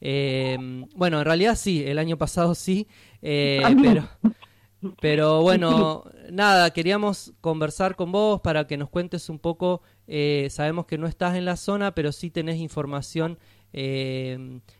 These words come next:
Speaker 1: a-, más o menos actualizada de cómo está la situación en el Coihue. Eh, recién hablábamos con, eh, Aymará de la Petumo Eleín del Maitén, que anduvo por esa zona.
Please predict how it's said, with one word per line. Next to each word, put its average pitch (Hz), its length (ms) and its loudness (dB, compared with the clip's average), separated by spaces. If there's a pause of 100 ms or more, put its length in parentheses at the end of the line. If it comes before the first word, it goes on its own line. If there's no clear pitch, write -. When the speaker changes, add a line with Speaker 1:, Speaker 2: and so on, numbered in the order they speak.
(140)
Speaker 1:
a-, 139 160 -6
más 151 180 -4
o 160 80 -4
menos 165 240 -2
actualizada 165 800 0
de 143 160 -2
cómo 147 240 -6
está 156 180 -6
la 151 120 -2
situación 147 500 -8
en 147 140 -6
el 139 160 -8
Coihue. 190 520 2 (380)
Eh, 139 160 -4
recién 143 360 -6
hablábamos 156 500 0
con, 156 460 -4 (280)
eh, 139 220 -4
Aymará 151 720 2
de 135 480 -2
la 131 160 -4
Petumo 147 420 -6
Eleín 139 340 -4
del 143 180 -4
Maitén, 147 400 -6
que 151 120 -4
anduvo 170 540 2
por 143 160 -2
esa 143 260 -6
zona. 165 560 -2